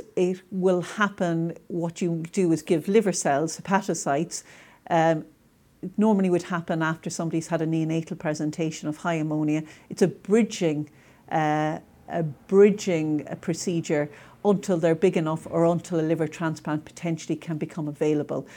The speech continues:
It will, it's used for stabilization, get them better. But again, you, you have to get that patient through that initial hyperammonemia crisis, get them into a bit, uh, an episode of stability. This could then stabilize them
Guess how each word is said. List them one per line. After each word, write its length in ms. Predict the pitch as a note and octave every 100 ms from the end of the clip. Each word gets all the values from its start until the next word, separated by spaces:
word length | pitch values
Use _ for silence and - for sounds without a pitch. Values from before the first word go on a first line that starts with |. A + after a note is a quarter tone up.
| - - -
It 220 | F3 F3
will, 420 | F3 F3+ E3+ E3 - - - -
it's 300 | E3 E3+ -
used 240 | G#3 G3+
for 120 | - F3+
stabilization, 1200 | - F#3 F3+ E3 D#3 D#3 D#3 D#3 D3+ D#3 D3+ D3+ - _ -
get 240 | F3+ F3+
them 160 | E3+ D#3+
better. 500 | D3+ D3+ D#3+ D3 D3+ - _ -
But 140 | F3
again, 560 | E3+ - G3+ E3+ D#3+ E3+
you, 220 | F#3 E3
you 180 | G3+ F3+
have 360 | E3 - F#3 -
to 80 | F3
get 280 | E3 D3+
that 200 | - D#3+
patient 540 | - E3+ D#3+ - D3+ D3+
through 420 | - - E3 D3+ - - -
that 140 | D#3+
initial 520 | D#3+ E3 E3 - D#3+
hyperammonemia 1040 | - E3 D#3+ D#3+ D#3 D#3 D#3 D#3+ D#3 D3+ C#3+
crisis, 500 | - E3 D#3 E3 -
get 280 | - G3+ G3+
them 140 | E3+
into 280 | E3+ D#3+ E3
a 40 |
bit, 240 | D#3 F3+ E3+ A3 -
uh, 260 | - D3+ D3
an 120 | - E3+
episode 540 | F3 F#3+ - D#3+ D3+
of 100 | -
stability. 840 | - D#3+ D#3 E3 D#3 D3+ D#3 D3+ - - - _ _
This 240 | - F3+ -
could 240 | - E3+
then 200 | F3 E3+
stabilize 680 | E3 - E3 E3+ D#3 D3+ D3+
them 260 | D#3+ D3+